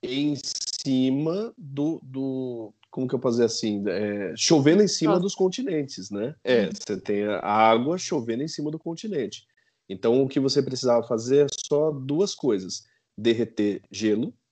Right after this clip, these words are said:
Speaker 1: essa é uma coisa, tá?
Speaker 2: Muito.
Speaker 1: E a, que é pra gerar um volume maior de, de, de,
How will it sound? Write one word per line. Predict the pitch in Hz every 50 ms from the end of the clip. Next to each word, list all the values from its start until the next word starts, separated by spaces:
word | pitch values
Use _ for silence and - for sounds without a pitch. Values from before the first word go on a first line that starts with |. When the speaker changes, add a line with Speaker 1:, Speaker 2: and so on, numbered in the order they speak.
| _ _ _ _ -
Speaker 1:
essa | 101 98 - -
é | -
uma | - 104 101
coisa, | - - 98 92 95 101 120 160 220 - _ -
tá? | - 95 - 120 127
Speaker 2:
Muito. | 208 208 196 202 - _ - _ _ _ _ _ _
Speaker 1:
E | - - 104 107 107 110
a, | 113 113 113 113 113 - 113 85 92 -
que | - 113
é | 101
pra | - 101 101
gerar | 98 98 107 104 107 104
um | 107 107 107 101 98 98 95 98 95 95 _ -
volume | 104 104 104 104 101 101
maior | 104 107 101 101 101 104 101 98
de, | 98 98 95
de, | 92 95 - 90 82 87
de, | 92 90 90 90 87 82